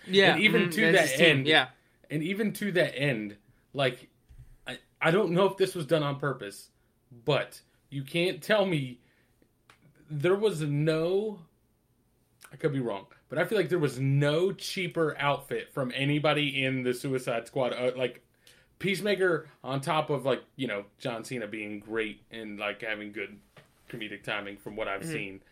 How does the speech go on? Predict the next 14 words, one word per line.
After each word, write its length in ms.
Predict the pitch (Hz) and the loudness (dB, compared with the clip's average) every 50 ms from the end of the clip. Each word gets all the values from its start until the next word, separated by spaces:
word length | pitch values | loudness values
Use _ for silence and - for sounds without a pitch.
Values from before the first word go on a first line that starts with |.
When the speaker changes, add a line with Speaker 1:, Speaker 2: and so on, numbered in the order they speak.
| _ - - - - _ - | _ -20 -20 -20 -20 _ 0
Speaker 2:
Like, 340 | 143 147 131 120 - - - _ _ _ _ _ _ _ _ _ _ _ _ _ | 2 2 2 2 0 -8 -18 _ _ _ _ _ _ _ _ _ _ _ _ _
also, 360 | - 165 185 - - 196 175 | 2 2 2 6 8 8 8
if 80 | 151 - | 8 6
we're 60 | 151 | 2
trying 240 | 147 - 185 156 151 | 0 2 2 2 2
to 60 | 147 | 0
stay 160 | - - 160 143 | 0 0 -2 -2
small 280 | - - 151 151 139 139 | 0 4 4 6 6 6
budget 280 | 147 143 139 139 135 139 | 4 2 2 2 -2 -2
for 120 | - 131 | -2 -4
T 200 | 135 - 156 143 | 0 0 0 0
V, 220 | 127 139 143 131 117 | 2 2 2 2 4
like, 300 | 117 117 113 - - - | 4 4 4 2 0 2
that's, 320 | - 127 131 131 - - | 4 4 4 4 0 -6